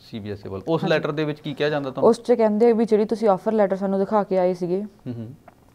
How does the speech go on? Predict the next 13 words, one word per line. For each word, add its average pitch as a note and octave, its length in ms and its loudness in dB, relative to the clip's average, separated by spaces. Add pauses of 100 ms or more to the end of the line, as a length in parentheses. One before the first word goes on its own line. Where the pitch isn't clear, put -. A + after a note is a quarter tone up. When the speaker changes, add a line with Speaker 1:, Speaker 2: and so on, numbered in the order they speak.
(100)
Speaker 2:
ਜਾਂ F3 240 2
ਉਹ G3+ 240 8
ਫੇਕ G#3 520 -2
ਆ, C#3+ 120 -12 (880)
ਤੇ G3 140 2
ਤੁਸੀਂ G3+ 420 -4
ਆਹ F3+ 160 4
ਤੁਹਾਡੀ F#3+ 460 -2
ਆਹ F#3+ 260 0 (140)
ਟਾਈਮ E3+ 240 -2
'ਤੇ F3+ 260 -4 (320)
ਇੱਥੇ F3+ 360 -2
ਤੁਸੀਂ, F3+ 380 -6